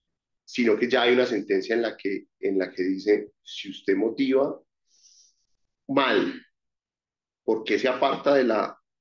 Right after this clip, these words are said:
de la, de la desación de, de la decisión de la autoridad? Yo creo que hay falsa motivación,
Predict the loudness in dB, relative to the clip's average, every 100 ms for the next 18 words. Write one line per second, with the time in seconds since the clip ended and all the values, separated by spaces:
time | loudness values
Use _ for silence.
0 | _ _ 0 0 0 -2 -2 -6 -12 _
1 | _ _ _ _ _ _ _ _ _ 0
2 | 2 2 0 -2 -4 -4 -4 -2 0 -2
3 | -4 -6 -2 -2 -2 -4 -4 -6 -8 _
4 | _ _ _ -2 0 0 -2 -2 -2 -2
5 | -4 -6 -6 -8 -8 -10 -4 -2 -2